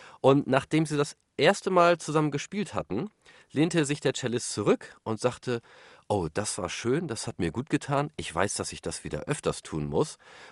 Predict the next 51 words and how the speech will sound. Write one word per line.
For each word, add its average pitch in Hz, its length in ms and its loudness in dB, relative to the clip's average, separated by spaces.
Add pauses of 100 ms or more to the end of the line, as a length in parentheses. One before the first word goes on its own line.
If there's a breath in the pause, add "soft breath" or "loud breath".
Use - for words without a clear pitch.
Und 117 160 0
dann 151 100 6
fing 214 200 2
er 185 100 4
an 160 100 0
zu - 120 -4
erzählen, 139 300 -2
"Mich 110 180 -6
erinnert 165 460 -2
das - 200 -6
damals 107 500 0 (240 loud breath)
an 92 140 -6
meine 78 200 -2
Zeit - 300 -4
in 90 80 -10
den 82 160 -6
U 80 100 -6
S 73 140 -10
A, 110 160 -2
als 101 200 -6
ich - 80 -16
dort 73 200 -4
studiert 104 400 2
habe." 65 280 -6 (560 loud breath)
Und 127 140 2
da 123 100 8
wurden 147 200 4
Julias 131 420 4
Ohren 135 260 4
ganz 87 220 -2
spitz - 380 4
und, 117 520 0
ähm, 104 460 4 (220 loud breath)
<laughs> - 220 -20
sie 104 300 -2
hat 98 100 -2
nachgefragt 139 800 4
und 127 280 -2
mit 139 180 -2
jeder 196 300 4
weiteren 165 400 2
Sitzung 151 400 -2
war 104 120 2
das 104 160 0
dann 110 140 -4
so, 127 120 -4
dass 120 180 -2
er 127 80 -6
sich 123 220 -8
an 113 180 -2
mehr 139 320 0